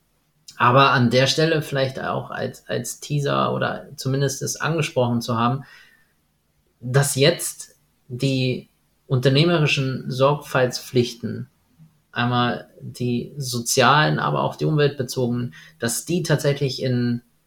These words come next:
in nationales Gesetz, vielleicht auch in europäisches Gesetz oder definitiv in europäisches Gesetz. Ich meine, wir haben jetzt, Deutschland hat die E-U-Ratspräsidentschaft vor sich.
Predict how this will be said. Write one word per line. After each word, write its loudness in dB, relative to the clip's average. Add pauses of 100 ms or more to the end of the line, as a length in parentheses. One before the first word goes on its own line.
(220)
in 0
nationales 2
Gesetz, -4 (160)
vielleicht -2
auch -4
in -4
europäisches -2
Gesetz -4
oder 2
definitiv 2
in -2
europäisches 0
Gesetz. 0 (380)
Ich -10
meine, 4
wir 2
haben 4
jetzt, -2 (120)
Deutschland 0
hat -2
die -2 (340)
E-U-Ratspräsidentschaft 2 (200)
vor 4
sich. -2